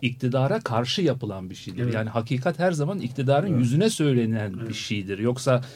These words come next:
Speaker 1: yani burada üçümüz, e,
Speaker 3: Birbirimize doğru
Speaker 1: kahve
Speaker 3: söyleme.
Speaker 1: içerken, <laughs> e, doğru söylemenin çok büyük bir anlamı olmayabilir. Ama bunu kamusal, yani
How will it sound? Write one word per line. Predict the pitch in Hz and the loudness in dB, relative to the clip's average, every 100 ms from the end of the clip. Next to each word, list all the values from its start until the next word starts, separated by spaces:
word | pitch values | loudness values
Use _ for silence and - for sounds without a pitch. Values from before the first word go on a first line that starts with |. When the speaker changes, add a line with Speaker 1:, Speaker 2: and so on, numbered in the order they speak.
| - - - | -20 -18 -2
Speaker 1:
yani | 123 123 127 | 2 2 2
burada | 131 127 | 2 2
üçümüz, | 131 - 139 131 127 - | 0 -2 -4 -2 -4 -6
e, | 80 117 107 104 92 107 | -10 -8 -8 -8 -8 -2
Speaker 3:
Birbirimize | 123 104 110 107 110 107 | -2 -2 -2 -2 0 0
doğru | 117 113 | 0 0
Speaker 1:
kahve | 110 160 156 | 4 6 6
Speaker 3:
söyleme. | 165 160 | 6 4
Speaker 1:
içerken, | 151 165 127 175 165 170 123 - - 156 | 6 6 8 6 6 6 2 -6 -4 -2
<laughs> | 131 180 - 233 135 | 2 2 2 -6 0
e, | 139 135 | 2 4
doğru | 139 147 160 | 6 6 6
söylemenin | - 160 165 165 180 | 2 2 4 2 0
çok | - 175 151 | 0 0 0
büyük | 151 | 0
bir | 165 139 | 0 0
anlamı | 151 170 | 0 0
olmayabilir. | 208 165 143 165 156 - | 0 2 2 2 2 0
Ama | 110 120 113 | 0 -2 2
bunu | 123 233 | 2 2
kamusal, | - 117 175 - - | 0 0 0 0 -4
yani | 123 95 | -4 -4